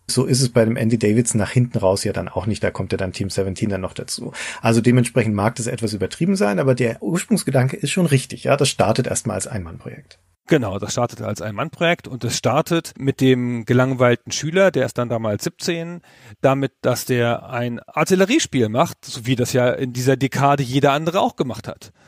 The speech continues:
Speaker 2: Warum nicht mal ein Artilleriespiel machen? Kann ja jeder. Und er macht es, vielleicht im Matheunterricht, jedenfalls in der Schule, auf seinem Casio programmierbaren Taschenrechner. Also das ist so ein größeres Modell, ist jetzt nicht so,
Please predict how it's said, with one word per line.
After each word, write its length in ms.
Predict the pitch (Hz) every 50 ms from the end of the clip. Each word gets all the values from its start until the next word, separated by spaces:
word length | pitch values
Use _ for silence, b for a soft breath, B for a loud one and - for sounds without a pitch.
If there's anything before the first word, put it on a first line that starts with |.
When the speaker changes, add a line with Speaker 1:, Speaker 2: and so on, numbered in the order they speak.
| B B B
Speaker 2:
Warum 220 | B 127 127 139 151
nicht 120 | 156 143
mal 140 | 156 151 156
ein 60 | 156
Artilleriespiel 500 | 165 165 190 190 208 285 - - 147 123
machen? 180 | 104 95 104 98
Kann 160 | 117 135 147
ja 60 | 147
jeder. 340 | 147 185 220 165 - - - B B B B B B B
Und 200 | - 143 - -
er 200 | 151 165 170 196
macht 280 | 202 185 180 - - -
es, 280 | 214 226 220 - - - -
vielleicht 340 | - - 135 131 123 - -
im 100 | 139 123
Matheunterricht, 840 | 127 147 - - 180 180 180 196 190 185 214 220 - - - - -
jedenfalls 400 | 165 139 143 131 151 139 - 143
in 100 | 160 151
der 160 | 143 139 127
Schule, 560 | - - 143 165 180 196 208 214 208 - -
auf 180 | 143 139 - -
seinem 440 | - 143 135 139 143 151 156 156 - _ _ _
Casio 680 | - - 160 170 175 180 156 - 151 147 143 143 139 -
programmierbaren 1000 | - - 139 135 139 131 139 143 156 156 139 147 143 143 143 143 139 143 143 - _ _ _ -
Taschenrechner. 800 | - 147 139 - 147 135 113 123 113 - - 120 117 110 98 -
Also 160 | 107 107 104
das 160 | - 120 107
ist 80 | 117 -
so 80 | 123
ein 40 | 117
größeres 380 | 107 110 123 120 - 123 107 -
Modell, 260 | 107 104 95 104 101
ist 100 | 98 -
jetzt 140 | 117 - -
nicht 120 | 117 -
so, 200 | - 107 104 -